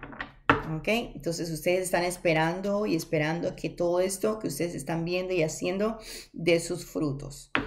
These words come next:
¿Ok? Así que yo sé que muchos quieren saber, "Ay, pero quiero saber algo más". Esto que lo único que puedo ver acá es que todavía están en un momento de espera y todavía están tratando de escoger la persona indicada. Ahora, sus metas es dejar ir, dejar ir el pasado, dejar ir el fu-,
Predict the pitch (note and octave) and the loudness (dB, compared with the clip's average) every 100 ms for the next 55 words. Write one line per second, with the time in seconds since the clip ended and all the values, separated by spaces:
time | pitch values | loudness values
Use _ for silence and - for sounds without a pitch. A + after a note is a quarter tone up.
0 | - - - - - E3+ - E3 F3 E3+ | -4 -10 -14 -8 0 0 2 2 4 2
1 | E3 - E3+ E3+ - E3+ E3+ E3+ F3 E3+ | 0 0 0 0 -2 -2 -2 -4 -6 -4
2 | F#3 D#4 F#4+ F#4 E4 D4+ D4+ D#4 C#4+ C#4+ | -2 -2 -2 -2 -2 0 -2 0 0 2
3 | C#4 C#4+ D#4 D4+ - - - E3 F3 F#3 | 0 0 0 -2 -4 -8 -8 -6 -6 -2
4 | F#3 F#3 F#3 F#3 F3+ F3 F3+ F3+ F#3 G3+ | -2 -2 -2 -2 0 2 4 2 0 -2
5 | - E3 - F3 F3 E3 E3 E3 E3+ F#3+ | 0 0 0 -2 0 0 0 -2 -2 0
6 | G3+ G#3 A3+ C4+ C4+ G#4 G4+ E4 A3+ A#3+ | 0 0 0 -2 0 0 0 2 0 0
7 | C4 C#4 C#4 C#4 C#4 C#4 C#4 - D#4 D#4+ | 0 0 0 0 2 2 0 0 0 0
8 | - - - G3+ F#3+ F#3 F3 - E3+ F3+ | -4 -12 -4 0 2 0 -2 -2 -4 -4
9 | F3 - C#3+ - - - - - G3 F3+ | -4 -2 -2 -4 -12 -18 -10 0 4 4
10 | D#3 D3+ - - - - G3+ G3+ G#3 A3 | 4 0 -8 -16 -10 -4 0 2 2 4
11 | D4 D4+ - - - F#3+ F#3+ F3+ - - | 4 2 -4 -10 0 0 2 0 0 0
12 | E3 D3 C#3 - C#3+ - D#3+ F3+ F3+ E3 | 2 2 0 -2 0 2 2 2 0 -4
13 | D3+ E3+ E3 E3 D#3+ - D#3+ E3 E3 - | -2 2 2 2 0 0 2 2 0 -4
14 | C#3 | -12